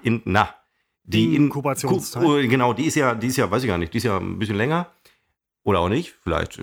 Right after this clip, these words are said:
Speaker 1: keine Ahnung, ehrlich gesagt, dieses Thema Corona, da muss ich mich jetzt mal einlesen. Was, wa-, worum geht's? Nein, ähm, also, äh, die, die geben, also ich hab vorher gelesen, hohe Strafen werden in Polen fällig, wenn man, äh, den Abstand nicht einhält.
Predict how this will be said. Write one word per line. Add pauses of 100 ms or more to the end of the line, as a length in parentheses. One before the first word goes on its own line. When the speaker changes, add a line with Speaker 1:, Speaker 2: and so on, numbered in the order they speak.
(280)
Speaker 1:
keine
Ahnung,
ehrlich
gesagt,
dieses
Thema
Corona,
da
muss
ich
mich
jetzt
mal
einlesen.
Was,
wa-,
worum
geht's? (300)
Nein,
ähm,
also,
äh, (560)
die,
die
geben,
also
ich
hab
vorher
gelesen,
hohe
Strafen
werden
in
Polen
fällig,
wenn
man,
äh,
den
Abstand
nicht
einhält.